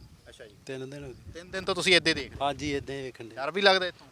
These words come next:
Speaker 2: ਡਰ ਹੁਣ ਸਾਨੂੰ ਨਹੀਂ ਲੱਗਦਾ ਸੱਪਾਂ ਦਾ, ਐਵੇਂ ਤੁਹਾਨੂੰ ਆਖੀਏ।
Speaker 1: ਇੱਦਾਂ ਨਹੀਂ ਲੱਗਿਆ ਕਿ ਇਹਨੂੰ ਭਜਾ ਦਈਏ ਜੀ?
Speaker 2: ਅਸੀਂ ਨਹੀਂ ਭਜਾਇਆ, ਮੈਂ ਇਹਨੂੰ ਭਜਾ ਕੇ ਕੱਢਾਂਗੇ ਕਿੱਥੇ ਵਿਚਾਰੇ ਨੂੰ। ਚਲੋ, ਸੁੱਕੇ ਥਾਂ ਬੈਠਾ ਹੈ।
Speaker 1: ਮਤਲਬ, ਪੰਜਾਬ ਦੀ ਅਜਿਹੀ ਕੌਮ ਹੈ ਜਿਹੜੇ ਜਾਨਵਰਾਂ ਵਾਸਤੇ ਵੀ ਇੰਨੀ ਇਨਸਾਨੀਅਤ ਰੱਖਦੀ ਹੈ,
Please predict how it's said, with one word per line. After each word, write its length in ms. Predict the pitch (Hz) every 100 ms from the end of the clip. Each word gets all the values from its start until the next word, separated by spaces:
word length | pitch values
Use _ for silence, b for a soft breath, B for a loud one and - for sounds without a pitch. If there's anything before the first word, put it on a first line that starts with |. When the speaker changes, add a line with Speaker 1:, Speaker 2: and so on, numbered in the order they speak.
| -
Speaker 2:
ਡਰ 400 | 160 220 254 277
ਹੁਣ 160 | 269
ਸਾਨੂੰ 300 | 208 214 226
ਨਹੀਂ 120 | 240 233
ਲੱਗਦਾ 300 | 160 156 147
ਸੱਪਾਂ 360 | 156 147 147
ਦਾ, 100 | 139
ਐਵੇਂ 180 | 147 185
ਤੁਹਾਨੂੰ 260 | 185 156 135
ਆਖੀਏ। 260 | 127 131
Speaker 1:
ਇੱਦਾਂ 180 | - 254
ਨਹੀਂ 100 | 285
ਲੱਗਿਆ 220 | 254 254
ਕਿ 60 | 247
ਇਹਨੂੰ 140 | 269 269
ਭਜਾ 180 | 269 247
ਦਈਏ 200 | 214 220
ਜੀ? 80 | 208 - -
Speaker 2:
ਅਸੀਂ 180 | 285 294
ਨਹੀਂ 100 | 285 285
ਭਜਾਇਆ, 360 | 285 269 254
ਮੈਂ 260 | 269 269 269
ਇਹਨੂੰ 140 | 262
ਭਜਾ 280 | 254 262 240
ਕੇ 140 | 196 202
ਕੱਢਾਂਗੇ 420 | 233 220 226 226
ਕਿੱਥੇ 220 | 202 196
ਵਿਚਾਰੇ 280 | 180 180 160
ਨੂੰ। 100 | 160
ਚਲੋ, 220 | 180 190
ਸੁੱਕੇ 320 | 147 - 180
ਥਾਂ 160 | 165 180
ਬੈਠਾ 400 | 165 147 160 156
ਹੈ। 40 | - b b b b b - _ - - - - - -
Speaker 1:
ਮਤਲਬ, 200 | 165 214
ਪੰਜਾਬ 440 | - 165 143 147 160
ਦੀ 160 | 185
ਅਜਿਹੀ 260 | 175 170 180
ਕੌਮ 320 | - 139 131 147
ਹੈ 80 |
ਜਿਹੜੇ 200 | 160 175
ਜਾਨਵਰਾਂ 500 | 175 131 127 135 147
ਵਾਸਤੇ 500 | 135 117 113 - 139
ਵੀ 260 | 127 123 147
ਇੰਨੀ 180 | 139 147
ਇਨਸਾਨੀਅਤ 680 | 156 135 143 131 147 175 185
ਰੱਖਦੀ 460 | 143 - 143 147
ਹੈ, 240 | 127 123